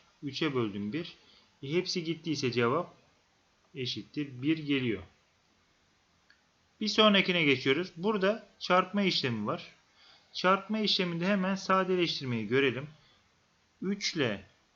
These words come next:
dokuz ikisi de üçe bölünür. Buradaki işlemi bitirince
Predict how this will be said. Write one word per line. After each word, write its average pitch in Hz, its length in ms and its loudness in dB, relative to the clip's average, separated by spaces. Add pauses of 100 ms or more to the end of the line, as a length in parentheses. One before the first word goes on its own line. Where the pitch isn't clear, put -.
(120)
dokuz 147 360 -2
ikisi - 320 -4
de 170 40 2
üçe 165 260 0
bölünür. 123 400 -2 (920)
Buradaki 190 440 0
işlemi 180 400 0
bitirince 165 640 -2